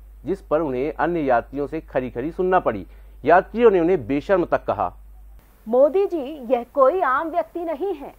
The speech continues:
Speaker 2: ये है भोपाल से आपकी पार्टी की सांसद प्रज्ञा सिंह ठाकुर। दिल्ली से भोपाल आते वक्त जहाज को साध्वी ने को भवन बना लिया। जहाज में कुर्सी को लेकर साध्वी का पारा चढ़ गया।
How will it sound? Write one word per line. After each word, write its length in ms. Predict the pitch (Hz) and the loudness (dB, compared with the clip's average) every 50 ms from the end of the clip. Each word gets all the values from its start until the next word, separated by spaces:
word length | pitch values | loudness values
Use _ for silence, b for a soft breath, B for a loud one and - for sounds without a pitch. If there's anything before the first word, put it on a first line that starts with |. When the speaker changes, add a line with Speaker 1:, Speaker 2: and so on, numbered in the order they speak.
| - 233 | -18 -14
Speaker 2:
ये 260 | 220 233 262 285 285 | -6 -2 0 0 0
है 260 | 247 233 269 285 302 | 0 -2 -2 -2 -2
भोपाल 720 | 247 - - 233 233 226 - 254 240 240 262 277 294 285 | -6 -6 -2 -2 -2 0 2 4 4 4 4 4 2 0
से 220 | 285 - - 240 233 | -2 -4 -4 0 2
आपकी 420 | 240 254 262 254 262 - 226 208 | 6 6 6 4 2 -2 -10 -12
पार्टी 420 | - - 233 226 233 226 - 285 | -4 0 0 0 0 -2 -6 -12
की 180 | 247 - 208 202 | -12 -12 -14 -14
सांसद 580 | - - 277 240 233 214 - - 214 196 202 202 - _ _ | -2 -2 0 0 0 -4 -6 -4 -2 -2 -2 -2 -6 _ _
प्रज्ञा 520 | - 262 247 233 196 - 233 240 240 240 233 | -2 0 0 0 -2 -2 2 4 4 4 4
सिंह 360 | 233 - - 214 208 220 220 | 2 -2 -8 -8 -8 -8 -12
ठाकुर। 560 | - - - - 220 160 - - - - - - b b b b b b b | -14 -6 0 0 0 0 0 -4 -10 -12 -12 -14 b b b b b b b
दिल्ली 320 | 233 214 330 320 330 359 349 | -4 -4 -2 0 -2 -2 -2
से 160 | - 339 311 | -2 -4 -6
भोपाल 480 | - - - 233 - - 254 262 262 247 | -6 -4 -6 -2 4 6 6 8 8 6
आते 240 | 220 214 - 220 | 4 2 0 -2
वक्त 320 | 202 220 233 233 240 214 - | -2 0 0 0 -2 -2 -2
जहाज 440 | 226 202 202 208 233 247 233 190 - 185 | 0 0 2 4 4 2 2 2 -2 -4
को 400 | 185 175 170 170 - - 208 196 | -4 -4 -4 -6 -6 -6 -8 -8
साध्वी 600 | - - _ - 226 190 175 175 175 170 202 202 | -8 -8 _ 0 2 2 2 0 -4 -10 -12 -10
ने 140 | 185 175 175 | -8 -10 -10
को 280 | - - 202 196 190 - - - | -8 -8 -8 -8 -8 -8 -6 -4
भवन 260 | 190 185 214 233 226 | -4 -2 -4 -4 -4
बना 240 | 226 202 170 135 123 | -4 -4 -4 -6 -8
लिया। 300 | 120 123 123 - - - b b b b b - | -10 -14 -18 -18 -18 -20 b b b b b -4
जहाज 480 | 220 262 247 233 233 247 269 277 247 220 | 0 2 2 4 4 2 0 -2 -2 -4
में 200 | 233 240 240 233 | -4 -4 -4 -4
कुर्सी 420 | - - 262 254 220 - - 311 | -6 -8 -10 -10 -10 -10 -10 -10
को 160 | 277 - 254 226 | -6 -4 -4 -2
लेकर 340 | 220 214 208 - 214 196 | -2 -4 -4 -4 -6 -6
साध्वी 460 | 190 - - 214 196 190 180 175 220 - | -6 -4 -2 -2 -2 -2 -2 -6 -12 -10
का 160 | - 214 180 | -8 -6 -8
पारा 400 | - - 220 196 202 208 226 254 | -2 0 2 2 4 2 2 0
चढ़ 200 | - 214 156 139 | -2 -6 -10 -12
गया। 200 | 131 - - | -12 -16 -20